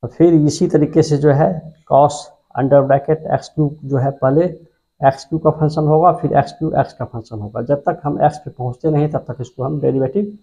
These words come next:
करते चले जाते हैं। इसमें बहुत सारा function इन्वॉल्व है। हम उम्मीद करते हैं आप लोग समझ गए होंगे।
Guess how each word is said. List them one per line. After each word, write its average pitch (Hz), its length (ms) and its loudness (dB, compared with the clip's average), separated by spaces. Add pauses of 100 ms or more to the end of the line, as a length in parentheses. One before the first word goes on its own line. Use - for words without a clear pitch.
(300)
करते 120 220 -4
चले 113 200 -6
जाते 110 260 -8
हैं। 120 60 -10
इसमें 135 200 -6
बहुत 143 180 -2
सारा 135 160 0 (100)
function 135 340 -8 (460)
इन्वॉल्व 110 460 -4
है। 104 100 -14 (1700)
हम 135 100 2
उम्मीद 156 340 4
करते 156 220 0
हैं 151 80 2
आप 143 140 2
लोग 147 120 -2
समझ 147 260 2
गए 113 120 -4
होंगे। 98 280 -10